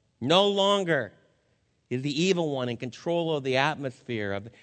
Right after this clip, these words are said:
and it's not talking about just physical air at all. It's, it's this whole present world system we live in. And this is the beginning of Jesus conquering that world system. And we're, we meet our loved ones.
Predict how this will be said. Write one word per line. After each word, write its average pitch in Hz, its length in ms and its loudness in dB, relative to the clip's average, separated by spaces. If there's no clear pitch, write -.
and 117 120 0
it's 127 120 -4
not 220 180 -4
talking 190 160 -6
about 160 200 0
just 123 180 -12
physical 156 560 -4
air 117 240 0
at 110 60 0
all. 127 440 0
It's, 123 220 -12
it's - 200 -2
this 151 220 -4
whole 196 340 -4
present 180 640 -4
world 160 340 -8
system 165 380 -10
we 147 80 -4
live 147 240 -4
in. 120 260 -4
And 139 200 -2
this 190 160 0
is 190 80 -4
the 170 100 -4
beginning 165 560 -2
of 123 140 -6
Jesus 147 480 -4
conquering 143 840 -6
that 127 180 0
world 131 380 -4
system. 90 480 -12
And 120 160 -4
we're, 123 200 0
we 147 140 0
meet 135 380 0
our 214 140 0
loved 180 280 -4
ones. 104 400 -12